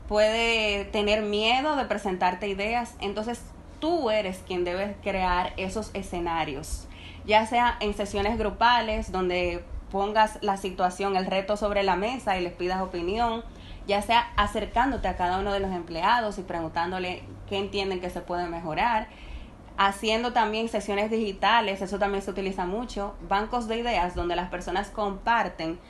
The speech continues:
ideas que tienen, tanto los empleados como los clientes, y, y se va nutriendo la empresa de todo eso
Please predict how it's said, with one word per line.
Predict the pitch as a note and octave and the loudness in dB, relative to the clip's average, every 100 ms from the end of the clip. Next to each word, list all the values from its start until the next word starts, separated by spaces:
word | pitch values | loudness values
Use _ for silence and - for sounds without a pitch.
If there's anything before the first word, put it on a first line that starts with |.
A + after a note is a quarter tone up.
| - - - | -20 -16 -2
ideas | G3 F#3+ G3 G#3+ | 0 4 4 2
que | - G#3+ | 0 -4
tienen, | - G#3+ F3+ D#3+ D#3 - - - - - | -2 0 0 -2 -6 -10 -14 -14 -12 2
tanto | G#3 A#3 C4 | 4 4 2
los | B3+ | 2
empleados | G#3+ F#3+ F3+ F#3+ B3+ C#4 B3 B3 - | 0 -2 2 4 6 4 0 -6 -6
como | F#3 F3 | -4 -2
los | E3+ - | -4 -4
clientes, | E3+ E3 G#3 A#3+ G#3+ G#3 G#3 - - - - - | -4 -2 -2 -2 -2 -4 -4 -8 -14 -18 -16 -10
y, | - A#3 A#3 | -6 -4 -4
y | A#3+ | -4
se | B3 A#3 | 0 4
va | A#3+ C4 | 6 4
nutriendo | C#4 - A3+ G3 D#3+ D#3+ D#3+ - | 2 -2 0 0 0 -2 -4 -4
la | F3+ | -2
empresa | F3 - D#3 E3+ | -2 -2 -4 -4
de | D#3 | -4
todo | D3 E3 F3 | -4 -4 -4
eso | G3 G3 - | -4 -4 -6